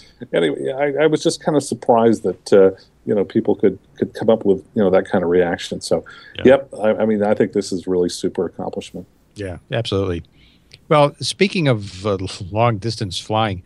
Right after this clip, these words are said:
Speaker 2: uh, we see an article in The Street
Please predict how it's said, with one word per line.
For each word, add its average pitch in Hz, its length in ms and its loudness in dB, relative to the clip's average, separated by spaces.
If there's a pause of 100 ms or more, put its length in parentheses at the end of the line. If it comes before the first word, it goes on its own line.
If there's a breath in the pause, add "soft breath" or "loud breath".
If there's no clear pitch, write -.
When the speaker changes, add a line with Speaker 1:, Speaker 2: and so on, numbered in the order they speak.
(440 soft breath)
Speaker 2:
uh, 104 360 -2
we 104 160 -2
see 117 180 -4
an 104 80 -2
article 107 380 -2
in 98 80 -4
The 92 100 -6
Street 117 440 0